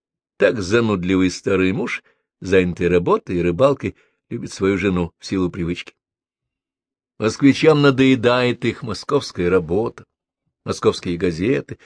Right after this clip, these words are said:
столичная суета, шум, гам. Они все чаще норовят вырваться из своей московской жизни, хоть надолго. Поехать в Питер, погулять по набережным Невы, посидеть в театре среди интеллигентных, сдержанных людей.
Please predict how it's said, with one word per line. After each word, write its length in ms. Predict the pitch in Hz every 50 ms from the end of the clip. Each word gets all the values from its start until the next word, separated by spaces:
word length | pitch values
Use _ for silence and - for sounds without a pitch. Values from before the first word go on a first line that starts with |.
| - - - - _
столичная 560 | _ _ - 107 104 104 92 - 104 95 92
суета, 600 | 85 - - 90 90 - 101 98 113 120 120 117 113
шум, 360 | - - - - - 131 98
гам. 300 | 87 82 101 113 110 98 _ - _ _ _ _
Они 240 | - 104 113 113 107
все 180 | - - 113
чаще 400 | 98 - - 120 113 110 - 117
норовят 320 | 101 101 101 101 101 - _ _ _ -
вырваться 640 | 95 87 95 139 202 208 208 196 - - - 202
из 140 | 196 - -
своей 220 | - 185 185 185
московской 600 | 185 190 165 - - 180 180 170 - - 180 175
жизни, 400 | 151 160 170 156 147 165 143 - _ _ _ _ _
хоть 220 | - - - -
надолго. 460 | 127 110 98 90 87 85 87 85 - _ _ _ _ _ _ _ _ _ _ _ _ _ _ _ _ _ _
Поехать 360 | - 143 196 208 165 185 165
в 60 | - -
Питер, 380 | - 92 82 - - - - _ _ _ _ _ _ _ -
погулять 500 | - 120 120 139 139 156 180 180 - -
по 140 | - 151 156
набережным 580 | 170 175 175 165 160 151 147 160 160 160 156
Невы, 320 | 156 151 135 127 117 95 - - - - _
посидеть 400 | - 127 - 127 127 143 147 139
в 160 | - - - -
театре 540 | - - 135 131 131 135 120 - 131 117
среди 340 | - - 123 113 104 117 117
интеллигентных, 800 | 117 113 - 117 110 104 95 101 107 110 107 95 98 101 87 85
сдержанных 540 | 78 76 87 95 98 98 90 85 87 - -
людей. 300 | 87 78 82 87 -